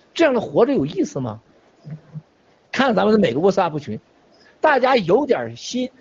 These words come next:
你发一个信息的时候，这个群人都要看你的。啊，我家狗去哪了？啊，我今天我看到一个什么样的报道，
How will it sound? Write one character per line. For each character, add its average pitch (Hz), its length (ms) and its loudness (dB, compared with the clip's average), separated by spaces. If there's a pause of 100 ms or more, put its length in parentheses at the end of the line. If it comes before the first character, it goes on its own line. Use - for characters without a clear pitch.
(120)
你 185 200 2
发 269 280 0
一 196 220 -2
个 269 100 4
信 240 220 -4
息 226 120 -6
的 214 60 0
时 185 80 -4
候， 180 60 0
这 220 180 2
个 185 100 2
群 170 220 -4
人 185 80 -4
都 127 160 -4
要 180 80 4
看 165 200 -6
你 95 40 -8 (140)
的。 - 60 -20 (1200)
啊， 285 240 2 (180)
我 220 100 6
家 311 140 2
狗 180 200 0
去 269 160 -2
哪 190 200 0
了？ 175 340 0 (280)
啊， 247 120 4
我 202 160 4
今 269 180 -2
天 277 120 4
我 202 80 0
看 262 220 -4
到 240 100 4
一 - 20 4
个 220 120 0
什 190 120 -4
么 214 80 -2
样 220 60 0
的 214 80 -2
报 233 200 4
道， 139 340 0